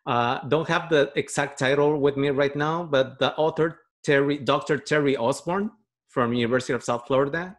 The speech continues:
and the title is related to incorporating social justice, uh, topics into the world language, uh, setting. So that is one book that I, uh,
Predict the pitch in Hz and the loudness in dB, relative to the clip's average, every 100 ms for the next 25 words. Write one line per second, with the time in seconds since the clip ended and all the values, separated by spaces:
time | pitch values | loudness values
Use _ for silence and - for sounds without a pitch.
0 | 131 117 117 117 131 135 131 131 131 120 | -4 -4 -4 -6 -2 -2 0 -2 -4 -4
1 | 127 127 - 123 117 139 127 123 123 123 | -2 -4 -6 -10 -8 -6 -4 -2 0 -2
2 | 117 - 123 - 110 120 120 120 117 - | -4 -8 -8 -8 -6 -6 -6 -8 -10 -6
3 | 120 113 123 117 113 - 120 113 120 113 | -6 -4 -6 -4 -6 -6 -10 -10 -10 -8
4 | 110 113 110 110 107 104 113 104 98 - | -6 -6 -6 -6 -8 -8 -10 -10 -10 -8
5 | 104 101 - _ _ _ _ _ _ _ | -8 -10 -20 _ _ _ _ _ _ _
6 | _ 127 113 120 127 135 120 117 120 - | _ -4 -2 0 -2 -4 -4 -2 -4 -4
7 | 117 113 113 113 113 113 107 104 101 101 | -6 -4 -4 -4 -6 -6 -6 -6 -8 -10